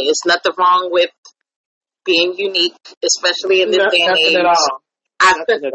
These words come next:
Speaker 2: all.
Speaker 1: I feel like, okay, because I had this conversation with the driver once.
Speaker 2: Mm-hmm.
Speaker 1: Because he was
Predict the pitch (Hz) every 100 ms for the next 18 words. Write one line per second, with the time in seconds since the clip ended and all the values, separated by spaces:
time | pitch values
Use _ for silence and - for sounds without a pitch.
0 | 135 120 95 202 208 - 254 254 233 220
1 | 202 _ _ _ _ - 233 226 175 165
2 | 170 190 185 196 202 247 254 262 - 196
3 | 185 - 180 - 170 - _ - 143 147
4 | - 147 143 - 151 143 _ _ - -
5 | - - - - - 185 180 165 143 175
6 | 190 214 180